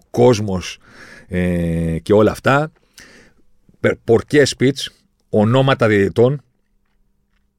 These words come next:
full on πόλεμος, ότι με σφάξανε, με αφήσανε με δέκα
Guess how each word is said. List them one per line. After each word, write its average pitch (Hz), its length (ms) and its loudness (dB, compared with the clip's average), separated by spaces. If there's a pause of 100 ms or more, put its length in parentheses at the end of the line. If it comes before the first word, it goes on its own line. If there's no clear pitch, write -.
(300)
full 165 480 4
on 135 200 0
πόλεμος, 123 440 2
ότι 117 140 -4
με 113 80 -4
σφάξανε, 120 460 -2
με 104 80 -6
αφήσανε 120 300 -4
με 113 120 0
δέκα 107 440 -2